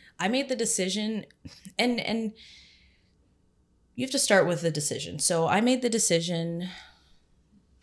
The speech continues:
years ago, maybe when I was twenty-one,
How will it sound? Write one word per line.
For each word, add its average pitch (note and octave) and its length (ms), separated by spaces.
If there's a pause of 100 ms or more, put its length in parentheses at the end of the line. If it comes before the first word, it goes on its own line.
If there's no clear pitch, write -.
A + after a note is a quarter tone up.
(280)
years D#3 600
ago, C#3 560 (800)
maybe E3 280
when E3 120
I D#3 40
was D3 120
twenty-one, D#3 760